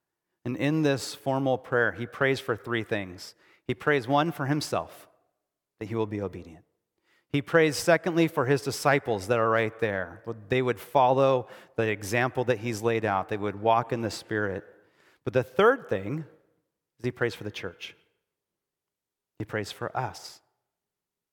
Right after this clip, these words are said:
This is amazing because this is still so many years down the road.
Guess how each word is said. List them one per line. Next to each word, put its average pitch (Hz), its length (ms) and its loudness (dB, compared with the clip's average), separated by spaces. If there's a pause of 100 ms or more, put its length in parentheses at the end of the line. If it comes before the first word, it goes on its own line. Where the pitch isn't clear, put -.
(280)
This 139 140 -2
is 117 100 -6
amazing 104 640 -4
because 107 220 -6
this 135 140 -4
is 113 100 -4
still 175 340 0
so - 240 -4
many 156 220 2
years 147 340 0
down 151 360 -2
the 151 100 0
road. 139 480 -2